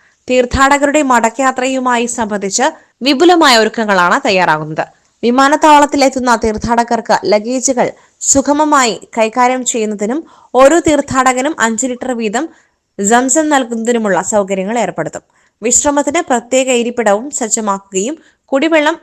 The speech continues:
റിഫ്രഷ്മെന്റ് സൗകര്യങ്ങൾ ഏർപ്പെടുത്തുമെന്നും ചെയർമാൻ അറിയിച്ചു. എയർപോർട്ട് അതോറിറ്റി, കസ്റ്റംസ്, എയർലൈൻസ്, സി ഐ എസ് എഫ്, എമിഗ്രേഷൻ തുടങ്ങിയ എയർപോർട്ടിലെ വിവിധ വിഭാഗങ്ങളുടെയും പ്രതിനിധികൾ യോഗത്തിൽ സംബന്ധിച്ചു. എയർപോർട്ട് ഡയറക്ടർ മുനീർ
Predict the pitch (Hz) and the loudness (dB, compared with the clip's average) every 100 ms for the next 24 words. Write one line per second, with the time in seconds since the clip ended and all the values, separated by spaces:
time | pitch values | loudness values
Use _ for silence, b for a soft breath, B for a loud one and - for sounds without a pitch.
0 | 233 226 269 254 - 262 262 254 247 226 | -6 -6 -4 -4 -4 -6 -6 -2 -2 -2
1 | 226 220 208 208 214 220 202 202 196 269 | -4 -4 -2 -2 -2 -4 -6 -8 -8 -10
2 | - 226 190 190 220 185 165 160 - b | -6 -6 -4 -6 -6 -8 -8 -8 -8 b
3 | b b b 220 240 254 254 247 240 233 | b b b -2 0 0 -2 -2 -2 -4
4 | 226 226 220 214 - 247 240 - 214 208 | -4 -6 -4 -6 -4 -6 -4 -2 -2 -2
5 | 214 220 240 233 b b - - 262 240 | -2 -4 -6 -10 b b -12 -8 -6 -2
6 | 254 262 - 220 214 - 208 - _ _ | -2 -4 -6 -10 -8 -4 -4 -4 _ _
7 | - 220 247 240 240 226 254 247 220 226 | -10 -6 -4 -2 -2 -4 -8 -8 -6 -4
8 | 233 220 220 233 233 226 226 b b 220 | -4 -6 -4 -6 -4 -6 -6 b b -6
9 | 254 269 277 269 226 196 208 220 233 233 | -2 -2 -2 -4 -4 -4 -6 -4 -4 -2
10 | 226 240 285 233 208 208 208 196 240 330 | -2 -4 -6 -4 -4 -6 -8 -4 -4 -4
11 | b b - 208 202 202 262 294 233 185 | b b -2 0 0 -2 -6 -6 -6 -6
12 | 170 156 - - _ _ - 262 285 339 | -6 -10 -12 -16 _ _ -2 0 0 0
13 | 320 277 254 240 254 247 226 226 247 | 0 2 2 2 -4 -4 -4 -4 -4